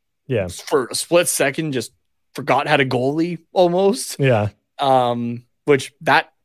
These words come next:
Speaker 2: terrifies me because we know John Gibson, like, can be a very stable guy. So when he starts,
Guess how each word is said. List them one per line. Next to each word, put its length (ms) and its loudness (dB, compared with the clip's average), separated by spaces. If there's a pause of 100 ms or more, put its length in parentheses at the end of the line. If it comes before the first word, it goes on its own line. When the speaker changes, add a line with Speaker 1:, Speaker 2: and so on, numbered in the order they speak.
(120)
Speaker 2:
terrifies 720 0
me 200 -8
because 260 -4
we 100 -2
know 420 -2
John 300 -6
Gibson, 420 -10 (320)
like, 180 -8 (220)
can 200 -6
be 160 -2
a 40 -4
very 260 -8
stable 340 -8
guy. 320 -4
So 140 -6
when 100 -4
he 60 -6
starts, 500 -4